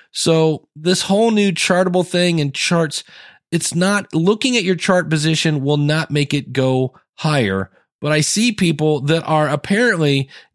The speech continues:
digging way into the weeds, going way down the rabbit hole. And I'm just here to tell you, forget about chart position,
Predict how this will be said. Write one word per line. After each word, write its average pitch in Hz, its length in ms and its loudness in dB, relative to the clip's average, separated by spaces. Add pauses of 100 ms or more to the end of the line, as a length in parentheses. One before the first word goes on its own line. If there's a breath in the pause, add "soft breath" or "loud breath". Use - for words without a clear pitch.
(140)
digging 185 480 2 (100)
way 190 600 0
into 180 400 0
the 147 100 2
weeds, 127 460 0
going 160 440 0
way 262 300 2
down 170 320 2
the 135 100 2
rabbit 135 360 0
hole. 127 460 0 (220 loud breath)
And 165 160 0
I'm 185 80 2
just 180 200 2
here 196 120 2
to 180 80 0
tell 160 260 0
you, 139 320 2 (440)
forget 196 320 0
about 180 280 0
chart 135 300 -2
position, 110 600 -2